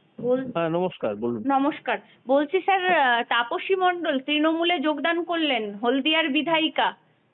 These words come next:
Speaker 2: হুম।
Speaker 1: কিভাবে
Speaker 2: হুম।
Speaker 1: দেখছেন বিষয়টা?
Speaker 2: কিভাবে আবার দেখবো? জঞ্জাল জঞ্জালের গাদায় গেছে, জঞ্জালের ভ্যাটে গেছে। এতে তো নতুন কিছু দেখার নেই।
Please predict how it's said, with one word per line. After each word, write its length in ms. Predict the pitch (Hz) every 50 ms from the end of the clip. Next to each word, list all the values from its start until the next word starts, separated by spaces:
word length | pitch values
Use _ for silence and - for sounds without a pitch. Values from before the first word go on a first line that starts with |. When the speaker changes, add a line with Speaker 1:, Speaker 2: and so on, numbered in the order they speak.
| _ _ _ _ _ _ _ -
Speaker 2:
হুম। 220 | 165 160 139 120 120 _ _ _ _ _ _ _ _
Speaker 1:
কিভাবে 400 | - - 285 302 277 320 302 320
Speaker 2:
হুম। 60 | 311 -
Speaker 1:
দেখছেন 400 | 294 311 - - - 330 294 277
বিষয়টা? 400 | 269 269 269 226 202 190 196 202 - _ _ _ _ _ _ _ _ _ _ _ _ _ _ _ _
Speaker 2:
কিভাবে 340 | 202 220 226 233 220 196 202
আবার 200 | 180 151 143 139
দেখবো? 380 | 117 107 123 113 107 113 120 120 _ _ _ _ _ _ _ _ _ _ _ _ _ _ _ _ _ _ _ _ _ _ _ _ 175 160 143
জঞ্জাল 500 | 170 202 208 220 226 233 240 240 233 226
জঞ্জালের 500 | 202 214 214 214 214 220 214 220 214 196
গাদায় 340 | 180 175 170 165 156 147 135
গেছে, 380 | 127 127 120 117 - - 127 - _ -
জঞ্জালের 400 | 175 180 175 185 185 180 170 156
ভ্যাটে 300 | 143 147 151 131 151 139
গেছে। 340 | 117 117 110 - _ - 165 - _ _ _ _ _ _ _ _ _ _ _ _ _ _ _ _ _ _ _ _ _ _ _ _ _ _ _ _ _ _ _ _ _ _ _ _ _ _ _ _ _ _ _ _ - 185
এতে 180 | 185 202 214
তো 140 | 202 202 202
নতুন 280 | 202 202 180 208 208 196
কিছু 220 | 202 190 - 208
দেখার 280 | 175 185 175 196 196 190
নেই। 200 | 196 208 254